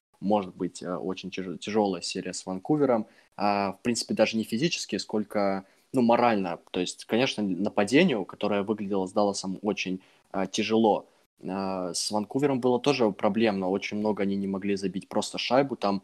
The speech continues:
а, Тэтчер Демко не пропускал на протяжении более, а, ста минут. И как бы, ну, это действительно всегда проблема в плей-офф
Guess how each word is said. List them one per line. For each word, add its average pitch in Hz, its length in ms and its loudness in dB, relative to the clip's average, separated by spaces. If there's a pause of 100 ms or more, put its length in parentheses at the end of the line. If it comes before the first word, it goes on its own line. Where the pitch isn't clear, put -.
(300)
а, 95 340 -2
Тэтчер 101 340 -4
Демко 92 720 0
не 95 140 -4
пропускал 98 520 -4
на 92 60 -4
протяжении 98 540 -4
более, 95 440 0 (440)
а, 95 180 -2
ста 101 400 0 (120)
минут. 107 500 -2
И 98 80 -6
как 101 180 -2
бы, 101 340 0
ну, 107 180 2
это 135 140 4
действительно 147 340 -2
всегда - 240 -2
проблема 98 520 0
в - 160 -10
плей-офф 127 240 6